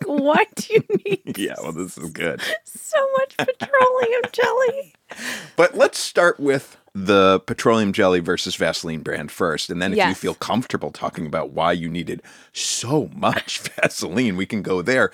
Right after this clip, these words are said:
Speaker 1: Okay.
Speaker 2: But to me, I love the idea that the Vaseline is better. I, don't get me wrong there.
Speaker 1: You do?
Speaker 2: I do love that idea.
Speaker 1: 'Cause there's some things.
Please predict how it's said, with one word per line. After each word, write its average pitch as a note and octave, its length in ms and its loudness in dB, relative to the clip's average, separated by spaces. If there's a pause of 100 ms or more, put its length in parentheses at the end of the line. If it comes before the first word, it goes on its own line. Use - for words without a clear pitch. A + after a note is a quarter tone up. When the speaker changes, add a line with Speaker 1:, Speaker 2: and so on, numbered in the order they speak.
Speaker 1:
Okay. A3 200 -2
Speaker 2:
But E3 160 2
to E3+ 160 4
me, E3 480 -2 (2000)
I D3 220 6
love D#3 400 4
the E3 160 2
idea A#2+ 380 4
that G2+ 160 0
the G2 80 0
Vaseline F#2 580 2
is F#2+ 180 2
better. - 480 -2 (120)
I, F2+ 120 2 (340)
don't F3+ 180 6
get G3 120 0
me C#3 100 -2
wrong A2+ 280 4
there. A#2 320 4
Speaker 1:
You C4+ 140 8
do? A3 500 2
Speaker 2:
I B2 120 4
do C3+ 280 2
love A2+ 240 4
that F2 140 2
idea. E2 260 -2
Speaker 1:
'Cause E4 160 2
there's F#4+ 240 2
some E4+ 300 -2
things. G#3+ 480 -4